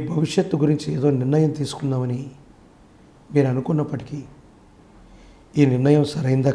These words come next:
కాదా, అసలు ఈ నిర్ణయాన్ని తీసుకోవచ్చా, ఈ నిర్ణయం తాలూకు పరిస్థితులు ఎలా ఉంటాయి ఏమిటోనన్న ఆలోచనలు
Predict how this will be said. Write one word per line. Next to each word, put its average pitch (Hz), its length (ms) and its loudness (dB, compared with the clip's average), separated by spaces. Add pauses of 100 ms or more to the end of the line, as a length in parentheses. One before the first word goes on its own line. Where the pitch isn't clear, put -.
కాదా, 123 200 -4 (1300)
అసలు 185 300 4
ఈ - 100 6
నిర్ణయాన్ని 147 460 4
తీసుకోవచ్చా, 131 580 -8 (1500)
ఈ 185 120 8 (100)
నిర్ణయం 202 320 10 (120)
తాలూకు 175 300 4 (100)
పరిస్థితులు 156 480 2 (100)
ఎలా 135 180 4
ఉంటాయి 143 260 2 (100)
ఏమిటోనన్న 127 480 -2 (1300)
ఆలోచనలు 139 540 -4